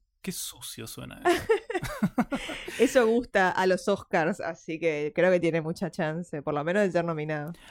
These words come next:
Speaker 1: A mí me llama la atención que se nota como un poco, ¿cómo sería la palabra?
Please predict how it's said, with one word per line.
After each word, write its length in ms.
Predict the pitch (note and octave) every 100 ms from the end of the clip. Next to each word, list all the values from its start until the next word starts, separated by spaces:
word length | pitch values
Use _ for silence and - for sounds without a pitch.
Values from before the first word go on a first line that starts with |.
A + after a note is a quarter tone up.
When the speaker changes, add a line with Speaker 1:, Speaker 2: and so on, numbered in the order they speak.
| -
Speaker 1:
A 80 |
mí 60 | D#4+
me 60 | F#4
llama 140 | D4
la 60 | B3
atención 480 | G#3 F#3 - G#3+ A3
que 460 | A3+ G3 F3+ E3 D#3
se 260 | - E3
nota 360 | E3+ G3+ G3+ A3
como 260 | F3+ E3
un 100 | F#3 E3+
poco, 1040 | G3 F#3+ F#3 E3+ D#3+ D3 C#3+ C#3+ - - - - _ _ _ _ -
¿cómo 140 | F3+
sería 200 | F3+ F3+
la 100 | D#3+
palabra? 640 | C3+ D3+ F3+ G3+ G#3 -